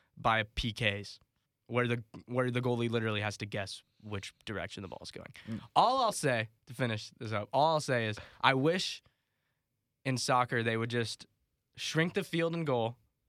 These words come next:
Speaker 1: like, reduce it to, like, th-, two defenders, three attackers, a goalie, make unlimited subs available, and then put ice everywhere.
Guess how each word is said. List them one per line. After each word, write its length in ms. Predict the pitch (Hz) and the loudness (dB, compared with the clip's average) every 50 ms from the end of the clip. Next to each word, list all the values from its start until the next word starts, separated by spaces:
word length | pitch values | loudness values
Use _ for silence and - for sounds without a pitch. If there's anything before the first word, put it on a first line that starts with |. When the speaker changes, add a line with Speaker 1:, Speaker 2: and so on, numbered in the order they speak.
| _ _ _ _ _ _ _ - | _ _ _ _ _ _ _ -4
Speaker 1:
like, 380 | 123 131 127 120 110 - - - _ _ _ _ | -2 0 0 0 -2 -4 -10 -20 _ _ _ _
reduce 480 | 120 127 131 131 117 143 147 147 - 170 | -4 -2 -2 0 0 0 0 0 0 -2
it 100 | 151 - | -2 -2
to, 120 | - 151 139 | -2 0 0
like, 180 | 127 120 117 | 0 0 0
th-, 80 | - - - - _ _ _ _ _ _ _ _ _ _ _ _ | -4 -10 -18 -20 _ _ _ _ _ _ _ _ _ _ _ _
two 180 | - - 170 175 | -4 -2 0 0
defenders, 580 | 165 156 - 160 143 143 147 147 147 143 139 | 0 2 2 2 2 2 2 0 0 0 -2
three 180 | - 147 143 139 | -2 -2 -2 0
attackers, 460 | 135 - 139 120 123 123 139 131 127 127 | 0 2 2 2 2 2 0 -2 -2 -4
a 40 | |
goalie, 420 | 120 117 113 113 113 117 113 113 110 - _ _ _ _ _ _ _ _ _ _ _ | -2 -2 0 0 0 0 -2 -4 -6 -10 _ _ _ _ _ _ _ _ _ _ _
make 300 | 123 127 135 135 - - - | 2 2 4 2 0 0 2
unlimited 580 | - 131 139 147 147 151 147 147 143 135 127 123 | 2 4 4 4 2 2 2 2 0 0 -2 -2
subs 380 | - - 135 127 123 123 120 123 | -2 0 2 2 2 2 0 0
available, 580 | 113 113 110 110 107 107 104 107 101 98 98 - _ _ _ _ _ _ _ _ _ _ _ - | 0 0 0 0 0 -2 -2 -2 -4 -4 -6 -10 _ _ _ _ _ _ _ _ _ _ _ 0
and 160 | 123 120 120 | 0 2 2
then 120 | 117 113 | 0 -2
put 240 | - - 143 127 - - | -2 -2 -2 -2 0 0
ice 280 | 120 117 117 110 - - | 0 0 0 -2 -4 -4
everywhere. 520 | 120 107 98 101 95 95 80 82 - - | -4 -4 -4 -4 -6 -6 -8 -10 -12 -14